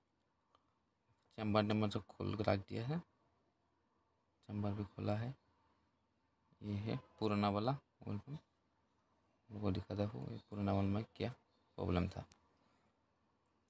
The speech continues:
इसका प्रॉब्लम था जो माउंटिंग वाला जगह है ना, ये माउंटिंग वाला बोल्ट लगने वाला, जो, जो बोल्ट रहता है, स्टार बोल्ट, स्टार बोल्ट दोनों टूट गया है, मतलब गाड़ी एक्सीडेंट हुआ था, इसके वजह से ये दोनों टूट गया है।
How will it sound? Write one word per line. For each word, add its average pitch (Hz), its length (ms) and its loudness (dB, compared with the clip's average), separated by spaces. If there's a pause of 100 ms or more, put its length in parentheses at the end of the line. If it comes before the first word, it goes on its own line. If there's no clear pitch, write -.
(400)
इसका - 240 -12
प्रॉब्लम 98 400 4
था 120 200 -2
जो 95 140 4
माउंटिंग 95 500 8
वाला 98 280 8 (1000)
जगह 98 260 4
है 107 120 2
ना, 127 120 2
ये 120 340 -8
माउंटिंग 95 420 4
वाला 107 160 2
बोल्ट 104 260 2
लगने 98 300 4
वाला, 104 200 2 (600)
जो, 98 100 -4
जो 98 180 2
बोल्ट 98 380 2
रहता 101 160 -2
है, 98 80 2
स्टार 101 220 0
बोल्ट, 123 240 2 (640)
स्टार 101 260 -2
बोल्ट 98 200 2
दोनों 98 220 6
टूट - 200 -6
गया 92 220 6
है, 92 140 4
मतलब 95 200 4
गाड़ी 95 220 10
एक्सीडेंट 101 440 4
हुआ 101 140 4
था, 147 140 -2
इसके - 880 -12
वजह 101 260 2
से 101 260 -4
ये 98 160 2
दोनों 98 260 4
टूट 104 180 -4
गया 101 240 4
है। 98 120 -2